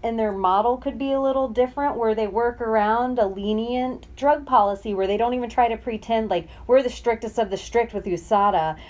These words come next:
but then overall John Jones has been tested one time in the last year.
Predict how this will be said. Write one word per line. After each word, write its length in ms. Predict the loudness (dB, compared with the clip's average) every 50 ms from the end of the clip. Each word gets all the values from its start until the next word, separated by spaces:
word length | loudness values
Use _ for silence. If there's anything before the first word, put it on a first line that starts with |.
| -12 -2
but 220 | 0 0 0 2 2
then 400 | 2 2 2 2 0 -2 -4 -6 -10 -16 -6 0
overall 480 | 4 4 4 4 4 4 4 4 4 4
John 260 | 2 0 0 0 0
Jones 300 | 0 0 0 0 -2 -6
has 80 | -10 -6
been 320 | -4 -2 -2 -2 -4 -8 -12 -18 -4
tested 340 | -2 -2 -2 -2 -6 -8 -4
one 280 | 0 0 0 0 -2
time 280 | -4 -4 -4 -4 -4 -6
in 80 | -6 -6
the 80 | -6
last 340 | -6 -6 -6 -8 -14 -14 -14
year. 300 | -12 -12 -12 -12 -14 -18